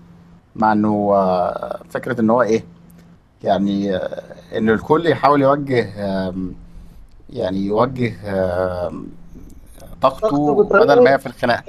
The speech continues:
Speaker 2: إيجابية.
Speaker 1: بدل ما، ما، بدل ما هي تبقى في الخناقات، في فكرة اللي هو إيه، طب أنا بحب مثلًا هواوي، بحب سامسونج، بحب شاومي، بحب، آه، آه، تعالى أقعد أب-، يعني أتكلم عن الحاجة اللي أنا بحبها دي. يعني،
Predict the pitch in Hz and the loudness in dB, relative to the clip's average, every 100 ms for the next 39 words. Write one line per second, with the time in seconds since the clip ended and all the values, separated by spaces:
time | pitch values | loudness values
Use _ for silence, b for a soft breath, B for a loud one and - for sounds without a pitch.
0 | 190 240 180 123 143 135 123 131 127 135 | -2 2 2 2 2 0 -2 -2 0 0
1 | 139 139 123 - - 110 107 151 - 135 | 0 0 -4 -8 -10 -2 0 -2 -4 -8
2 | 131 123 123 113 113 120 127 123 147 139 | -6 0 0 0 -2 0 0 0 -4 -4
3 | 127 143 127 107 117 123 123 110 101 110 | -4 -2 -2 -2 2 2 0 -4 -8 -8
4 | 107 127 117 117 95 104 101 110 127 120 | -4 -4 -2 -6 -8 -10 -8 -2 0 0
5 | 113 104 113 107 104 95 101 95 62 64 | -4 -6 -8 -4 -2 0 0 -2 -4 -8
6 | - b b b b b - - - 104 | -10 b b b b b -14 -8 0 2
7 | 143 139 - - 139 139 117 117 107 107 | 4 2 0 0 2 2 -2 -2 -4 -4
8 | 98 - - - 135 135 120 123 127 123 | -6 -10 -6 0 0 2 0 0 2 2
9 | 110 101 101 104 95 87 - - 98 98 | -2 -4 -6 -6 -6 -10 -20 -20 -14 -12
10 | 90 | -12